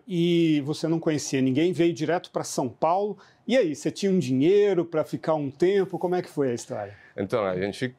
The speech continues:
Speaker 2: começou a coletar dinheiro de qualquer jeito, vender micro-ondas, vender geladeira, vender qualquer coisa que a gente tivesse lá, trabalhar fazendo um curso online e pegar um ônibus de lá pra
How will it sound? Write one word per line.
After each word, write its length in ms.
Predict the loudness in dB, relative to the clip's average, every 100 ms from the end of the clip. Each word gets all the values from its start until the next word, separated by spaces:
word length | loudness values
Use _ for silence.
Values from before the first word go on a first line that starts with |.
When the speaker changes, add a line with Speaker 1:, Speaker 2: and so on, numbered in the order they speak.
| _
Speaker 2:
começou 480 | -6 -4 -2 -4 -8
a 40 |
coletar 920 | -4 -4 -2 -4 -6 _ -4 -4 -8
dinheiro 480 | -12 -4 -2 0 0
de 120 | -2
qualquer 440 | -2 -4 -2 -4 -2
jeito, 400 | -2 -2 -2 -4
vender 720 | -2 -4 -2 -2 -2 -6 -8 -8
micro-ondas, 840 | -6 -4 -4 -2 -4 -2 -6 -6
vender 520 | -8 -8 -8 -6 -8 -14 -10
geladeira, 600 | -6 -4 -2 -2 -2 -4
vender 300 | -4 -6 -4
qualquer 360 | -6 -4 -6
coisa 300 | -2 -2 -2
que 80 | -4
a 80 | -6
gente 320 | -6 -8 -14
tivesse 540 | -18 -10 -4 -4 -6 -8
lá, 340 | -4 -4 -6 _ _ _ _ _ _
trabalhar 500 | -6 -2 -2 -2 -4
fazendo 380 | -8 -8 -6 -6
um 80 |
curso 380 | -4 -4 -4 -6
online 460 | -6 -4 -4 -6 -10 _ _ _ _ _
e 600 | -4 -2 -2 -4 -6 -8 -10 _
pegar 240 | -4 -2
um 100 | -2
ônibus 420 | -2 -2 -4 -6 -8
de 100 | -4
lá 340 | -4 -4 -8 _
pra 720 | -8 -4 -4 -4 -4 -6 -10